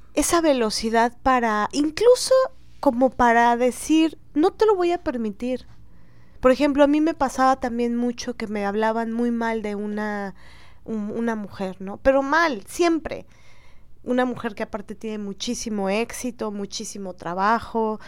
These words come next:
y me, mal, mal, que era casi un monstruo con, este, ¿no? Con cuernos y tal. Y, y yo dije un día, "Pues voy a hablarle", ¿no?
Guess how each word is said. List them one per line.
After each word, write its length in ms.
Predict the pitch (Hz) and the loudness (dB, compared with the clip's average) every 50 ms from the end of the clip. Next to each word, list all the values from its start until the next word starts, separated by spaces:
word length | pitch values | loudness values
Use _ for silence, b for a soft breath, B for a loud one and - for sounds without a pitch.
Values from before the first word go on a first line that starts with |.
| B B B B B B B | B B B B B B B
y 140 | - 233 233 | -4 -2 -2
me, 180 | 220 226 233 - | 0 0 -2 -4
mal, 560 | 226 214 220 214 214 214 220 226 233 233 214 | -4 -4 -4 -2 -2 0 -2 -2 -2 -4 -6
mal, 400 | 214 208 202 196 196 202 214 208 | -6 -6 -4 -4 -4 -4 -4 -2
que 100 | - 240 | 0 2
era 180 | 240 269 269 262 | 2 2 2 2
casi 280 | - 254 247 - 262 | 0 -4 -4 -4 -4
un 160 | 262 247 240 | -2 -2 0
monstruo 680 | 226 220 208 202 208 214 226 233 - - 262 233 208 190 | 0 0 0 0 0 0 -2 -2 0 2 2 2 2 0
con, 320 | - 196 196 185 185 180 180 | -2 -2 -2 -2 -4 -6 -8
este, 600 | 180 175 - - - - 185 185 185 180 180 175 | -10 -12 -14 -16 -14 -12 -10 -8 -6 -6 -6 -4
¿no? 340 | 190 202 208 233 277 339 330 | -4 -4 -2 -2 -4 -4 -4
Con 240 | - 202 190 185 180 | -4 -4 -4 -4 -4
cuernos 800 | - 202 196 196 202 208 - 233 214 190 185 180 175 - - - | -4 -4 -4 -4 -4 -6 -6 -6 -6 -4 -6 -6 -8 -10 -12 -16
y 40 | - | -8
tal. 340 | - 190 175 190 196 208 b b b b b b b b b b b b b b b b - - | -4 -2 0 0 -2 -4 b b b b b b b b b b b b b b b b -10 -2
Y, 760 | 254 254 247 247 254 247 247 240 247 240 240 233 233 233 - - - - - - | 2 4 6 8 8 8 6 6 4 2 2 0 0 -2 -6 -10 -16 -18 -6 -4
y 140 | 262 240 | 0 4
yo 140 | 240 302 302 285 | 4 6 6 6
dije 260 | 311 294 302 - 302 | 4 4 4 2 0
un 140 | 294 294 277 | 0 2 4
día, 280 | 294 294 294 285 - - | 4 4 4 2 2 0
"Pues 180 | - 254 233 240 | -4 -6 -2 0
voy 220 | 277 311 320 349 | 2 2 4 2
a 60 | 349 | 2
hablarle", 440 | 330 330 339 359 403 415 - 403 - - - - - - - b b b b b b b b b b b b b b | 2 2 2 0 0 -2 -4 -8 -8 -10 -16 -20 -20 -20 -20 b b b b b b b b b b b b b b
¿no? 240 | 247 247 269 294 370 | 4 6 6 6 6